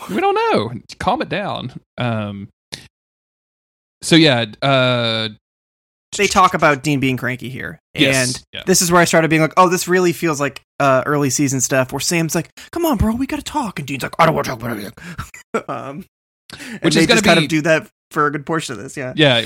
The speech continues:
Speaker 1: and it's gonna be like, I, I'm grateful for the end of this episode 'cause, like, I feel
Speaker 2: Mm-hmm.
Speaker 1: like Dean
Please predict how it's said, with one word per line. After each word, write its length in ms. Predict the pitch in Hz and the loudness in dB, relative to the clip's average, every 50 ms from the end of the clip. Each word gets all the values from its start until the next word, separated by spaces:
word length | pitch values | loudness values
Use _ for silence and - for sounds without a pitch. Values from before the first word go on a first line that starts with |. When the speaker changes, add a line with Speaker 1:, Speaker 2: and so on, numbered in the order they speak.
| 117 104 | -2 -2
Speaker 1:
and 160 | 135 147 147 | -2 0 0
it's 100 | 139 - | 0 0
gonna 140 | - 175 160 | 0 0 2
be 140 | 160 156 143 | 2 2 2
like, 340 | 139 135 127 120 107 - - | 2 0 0 0 -2 -4 -2
I, 120 | - 147 143 - | -2 -2 0 -2
I'm 80 | 147 156 147 151 | -4 -4 -4 -2
grateful 340 | 143 165 180 - - 170 151 | 0 0 2 2 2 0 2
for 120 | - 151 | 2 2
the 140 | 135 131 123 120 | 2 2 0 0
end 100 | 120 117 | -2 -4
of 60 | 107 | -6
this 140 | - 107 - | -8 -8 -8
episode 480 | - 90 - 117 - - 90 62 - - - | -8 -8 -8 -8 -8 -8 -8 -8 -10 -12 -8
'cause, 180 | - 123 110 113 | -6 -6 -4 -2
like, 180 | 113 117 - | -4 -4 -4
I 60 | 113 117 | -4 -4
feel 100 | - 127 120 | -4 -2 -2
Speaker 2:
Mm-hmm. 60 | 113 | -2
Speaker 1:
like 180 | 117 113 104 - _ _ _ _ _ _ _ _ _ _ _ _ _ _ _ _ _ _ _ - 131 120 | -2 -4 -6 -8 _ _ _ _ _ _ _ _ _ _ _ _ _ _ _ _ _ _ _ -18 -14 -4
Dean 640 | 110 127 127 127 127 127 127 123 123 117 113 113 107 | 0 2 2 4 4 4 4 2 2 0 0 -2 -4